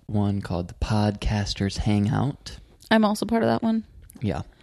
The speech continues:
Speaker 2: I saw the sassy things people were writing <laughs> on your posts.
Speaker 1: Yeah.
Speaker 2: They get real sassy in that, and
Speaker 1: It's like
Speaker 2: everyone
Speaker 1: s-
Speaker 2: thinks they know the best.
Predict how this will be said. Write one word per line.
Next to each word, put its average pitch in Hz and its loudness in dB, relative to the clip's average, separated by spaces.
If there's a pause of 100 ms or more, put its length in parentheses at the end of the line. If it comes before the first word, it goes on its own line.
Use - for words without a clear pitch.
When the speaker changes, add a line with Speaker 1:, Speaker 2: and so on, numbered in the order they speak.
Speaker 2:
I 226 6
saw 214 6
the - 0
sassy - 0
things 208 -2
people 226 0
were 214 4
writing 220 0 (200)
<laughs> - -2
on 349 10 (220)
your 269 4
posts. - -2
Speaker 1:
Yeah. 156 6 (340)
Speaker 2:
They 392 12
get 539 8
real 311 8
sassy 262 8
in 226 6
that, 185 6
and 214 4
Speaker 1:
It's - 0
like 226 10
Speaker 2:
everyone 285 8
Speaker 1:
s- 277 2
Speaker 2:
thinks 269 6
they 240 6
know 208 4
the 190 6
best. 185 2